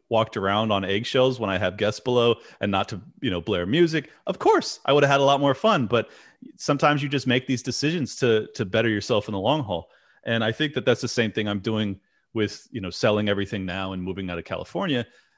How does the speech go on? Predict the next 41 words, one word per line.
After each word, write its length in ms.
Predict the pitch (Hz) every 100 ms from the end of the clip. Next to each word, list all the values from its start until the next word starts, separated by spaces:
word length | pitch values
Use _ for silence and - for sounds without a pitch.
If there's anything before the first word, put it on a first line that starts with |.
| _ -
Um, 360 | 107 101 98 - _ _ -
to 120 | 135
answer 180 | 135 123
your 80 | 110
question 340 | - 117 120
more 140 | 107 98
directly, 480 | 104 143 139 104 107
I 100 | 139
think 300 | - 202 -
that 100 | 139
I'll 120 | 117
probably 640 | - 120 127 143 135 127
end 140 | 113 120
up 140 | -
buying 300 | 110 101 127
a 60 | 110
primary 520 | - 107 117 131 135
residence 480 | 139 143 139 143 139
in 100 | 117
whatever 300 | 113 117 107
state 360 | - - 110 120
I 100 | 107
decide 440 | 98 - 98 107
is 100 | 104
gonna 220 | - 101
be 240 | 95 95 101
my, 320 | 95 90 87 - _ _ _ _ _
my 140 | 98 95
long-term 540 | 92 98 98 120 90
haul, 480 | 80 92 101 120 131
even 220 | 120 113 110
if 100 | 107
I 140 | 90
have 220 | 92 92
to 100 | 101 82 -
pay 280 | 113 104 101
into 140 | 95
the 80 | 90
stupid, 520 | - 117 101 92 85 _ _ _ _
uh, 320 | 101 80 78 104 _ _ _ _ _ _ _ _ -
bubble. 480 | 107 98 104 131